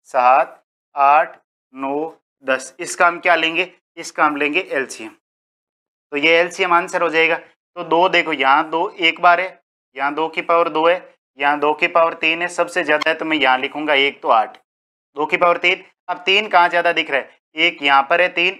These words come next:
एक यहाँ पर तीन की पावर दो है तो मैं दो वाला लिखूंगा, तो यहाँ लिख दिया नौ। इसके बाद में अगर मैं बात करूँ तो यहाँ पर पाँच आ रहा है, इसके बाद में एक क्या आ रहा है, सात आ रहा है,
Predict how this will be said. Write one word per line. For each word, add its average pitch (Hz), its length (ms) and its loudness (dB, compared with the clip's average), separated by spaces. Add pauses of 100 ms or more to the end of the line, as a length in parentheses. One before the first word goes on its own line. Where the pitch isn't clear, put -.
(140)
एक 160 220 -2
यहाँ 131 180 2
पर 160 140 0
तीन 156 260 -2
की 165 120 -8
पावर 151 240 2
दो 147 140 -2
है 160 80 0
तो 165 120 -6
मैं 170 220 -4
दो 160 180 0
वाला 156 220 4
लिखूंगा, 139 360 -8
तो 147 120 -12
यहाँ 123 200 -4
लिख 127 140 -10
दिया 147 200 -2
नौ। 107 160 -12 (840)
इसके 202 280 -2
बाद 165 240 4
में 185 180 -8 (260)
अगर 160 180 -4
मैं 180 160 -6
बात 160 220 2
करूँ 170 220 -6
तो 170 120 -8
यहाँ 135 220 0
पर 170 180 -2 (840)
पाँच 160 260 0
आ 175 100 4
रहा 180 120 2
है, - 200 -10 (1500)
इसके 143 240 -4
बाद 156 220 4
में 165 140 -6
एक 170 180 -6
क्या 175 140 4
आ - 20 6
रहा 165 120 0
है, 175 80 -6
सात - 600 -2
आ 127 80 4
रहा 123 100 -2
है, 117 140 -16